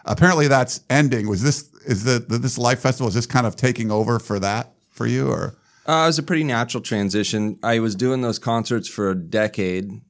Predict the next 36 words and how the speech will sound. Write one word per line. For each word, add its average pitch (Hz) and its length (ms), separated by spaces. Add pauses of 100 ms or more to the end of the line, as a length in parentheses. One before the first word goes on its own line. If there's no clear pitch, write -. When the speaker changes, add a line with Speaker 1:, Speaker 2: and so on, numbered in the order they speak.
(180)
Speaker 2:
I 98 140
got 113 260
asked 101 400
to 104 80
do 95 220
them 92 280
in, 87 280 (480)
well, 76 220
ten 90 240
years 85 160
ago 92 280 (540)
by 107 140
the 98 100
city 107 300
when, 98 240
uh, 95 200
things 101 280
weren't 101 160
so 98 140
good 92 220
with 92 100
the 92 100
economy. 95 680 (380)
And 92 200
I 95 120
was 90 160
a 90 240
young 98 300
kid 98 220
that 92 100
was 92 140
just 90 160
passionate 95 460
about 87 360
doing 90 240
music. 92 480